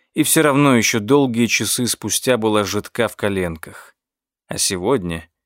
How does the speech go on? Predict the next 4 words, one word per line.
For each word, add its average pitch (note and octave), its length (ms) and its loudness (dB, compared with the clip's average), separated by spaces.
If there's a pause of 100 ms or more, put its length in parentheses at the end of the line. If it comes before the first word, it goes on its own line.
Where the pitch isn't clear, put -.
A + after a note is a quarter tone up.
(280)
Всё F3+ 300 2
произошло D#3+ 640 4
без A2 340 0
предупреждения. F#2+ 1040 -2